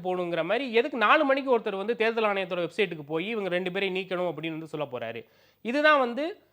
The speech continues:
அஹ், அந்த சந்தேகத்தை மேலும் வந்து அந்த வலு சேர்க்குது.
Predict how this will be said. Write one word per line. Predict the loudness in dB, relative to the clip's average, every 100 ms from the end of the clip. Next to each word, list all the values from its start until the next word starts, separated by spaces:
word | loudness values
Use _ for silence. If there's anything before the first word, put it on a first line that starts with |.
| _ _
அஹ், | 0 2
அந்த | 4 4
சந்தேகத்தை | 4 4 6 6 4
மேலும் | 6 6 6
வந்து | 2 -2 -4 -4 -10 _ _ _ _ _
அந்த | -2 4
வலு | 4 6
சேர்க்குது. | 2 2 -8 -16